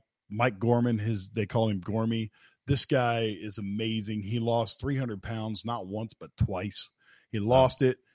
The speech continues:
Speaker 1: didn't, he lost it, but he didn't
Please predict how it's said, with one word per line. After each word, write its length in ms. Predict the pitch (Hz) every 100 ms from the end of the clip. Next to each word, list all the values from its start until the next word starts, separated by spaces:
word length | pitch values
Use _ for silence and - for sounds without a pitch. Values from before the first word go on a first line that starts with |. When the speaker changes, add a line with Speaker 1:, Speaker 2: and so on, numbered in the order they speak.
| _ -
Speaker 1:
didn't, 360 | 135 143 135 -
he 140 | - 139
lost 420 | 135 190 302 -
it, 200 | 131 117 _ _ _ _ 127
but 120 | 143 135
he 100 | 127
didn't 340 | 160 151 -